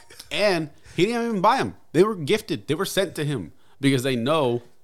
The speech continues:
advertising. They know if we send this to him, he's gonna put it on his stream. Everyone's gonna see it, and it's gonna, it's basically free,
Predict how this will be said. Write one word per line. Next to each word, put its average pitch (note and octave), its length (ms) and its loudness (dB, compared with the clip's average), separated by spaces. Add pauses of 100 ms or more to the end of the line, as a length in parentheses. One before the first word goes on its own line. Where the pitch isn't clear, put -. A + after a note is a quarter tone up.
(320)
advertising. G#2 720 -2
They A2 140 -4
know A2+ 340 0
if G2+ 160 -8
we A#2 120 -4
send D3 300 -6
this G2 160 -8
to F#2+ 160 -6
him, F2+ 260 -2 (360)
he's C3+ 280 0
gonna A2+ 160 0
put A2 200 -2
it C3 60 -2
on C#3+ 100 2
his C#3+ 140 -4
stream. G#2 440 -4 (360)
Everyone's A#2+ 360 -2
gonna A2+ 180 -6
see C#3 240 -6
it, G#2 120 -4
and F#2+ 140 -8
it's F#2 140 -8
gonna, F#2+ 180 -12
it's F2 180 -10 (160)
basically G#2 380 -2
free, G#2 300 -4